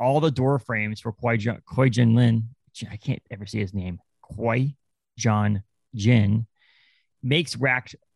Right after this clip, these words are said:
which makes it racked up additional hundred fifty thousand dollars in production costs.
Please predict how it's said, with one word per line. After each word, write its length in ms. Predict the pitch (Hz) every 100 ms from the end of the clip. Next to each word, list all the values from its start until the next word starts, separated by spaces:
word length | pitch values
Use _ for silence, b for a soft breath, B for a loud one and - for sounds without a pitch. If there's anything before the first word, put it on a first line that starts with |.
| _ _ _ _
which 180 | 151 -
makes 240 | 156 127
it 60 | 139
racked 260 | 131 139
up 140 | 135 123
additional 360 | 127 131 -
hundred 300 | 113 131 143
fifty 160 | 135 131
thousand 280 | 127 117 110
dollars 260 | 104 104
in 80 | 98
production 360 | - 101 - 104
costs. 320 | - - -